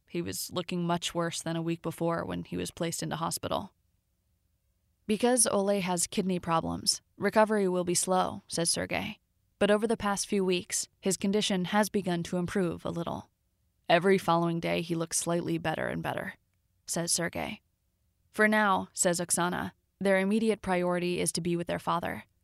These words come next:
to ensure that he gets proper medical care. The plan is now to find a good rehabilitation facility for him, either in Poland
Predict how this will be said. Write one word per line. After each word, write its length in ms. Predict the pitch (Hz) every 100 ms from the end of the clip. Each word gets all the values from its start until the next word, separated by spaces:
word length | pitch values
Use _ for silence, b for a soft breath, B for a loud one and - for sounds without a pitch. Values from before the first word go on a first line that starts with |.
| _
to 100 | -
ensure 380 | 196 185 208 196
that 140 | 180 175
he 100 | 165
gets 240 | 170 -
proper 400 | - 180 180 175
medical 340 | 170 170 -
care. 420 | 175 175 - 202 - _ _ _ _ _ -
The 100 | 214
plan 360 | 247 240 247
is 400 | 233 220 202 190
now 200 | 196 196
to 120 | 202 202
find 240 | 208 196
a 60 | 185
good 180 | 190
rehabilitation 840 | 180 196 185 185 180 - 180 - 202
facility 440 | 220 220 220 220
for 160 | 220 226
him, 280 | 226 220 220 -
either 240 | 202 185
in 120 | 180 175
Poland 560 | 214 214 202 190 175